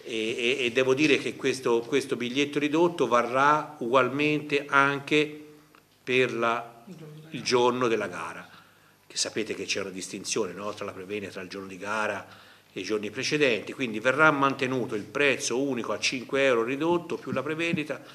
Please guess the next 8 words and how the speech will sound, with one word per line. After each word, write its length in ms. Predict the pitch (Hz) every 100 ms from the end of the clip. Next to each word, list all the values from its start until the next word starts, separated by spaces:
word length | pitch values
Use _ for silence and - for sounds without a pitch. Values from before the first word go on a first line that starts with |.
| - - - _
fino 400 | - - 160 147
a 200 | 135 131 175
un 120 | 127
minuto 360 | 135 139 135 131
prima 500 | 120 120 113 107 - - - - - - 104 -
dell'inizio 420 | 110 110 104 107
della 140 | 98
partita. 500 | 101 87 - 85 -